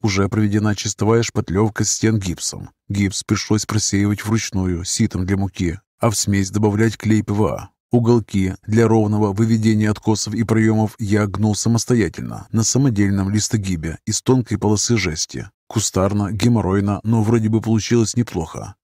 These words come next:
Теперь осталось что-то придумать с потолком и полом, и можно будет комфортно жить.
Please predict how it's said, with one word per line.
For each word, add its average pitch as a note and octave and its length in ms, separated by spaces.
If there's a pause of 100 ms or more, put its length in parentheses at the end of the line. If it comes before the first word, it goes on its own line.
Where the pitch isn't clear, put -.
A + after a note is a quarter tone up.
Теперь G2 340
осталось G#2 420
что-то A2 300
придумать A2 380
с - 40
потолком G#2+ 560
и C3 100
полом, F#2 500
и G#2 100
можно G#2+ 300
будет G#2+ 240
комфортно G#2+ 640
жить. E2+ 340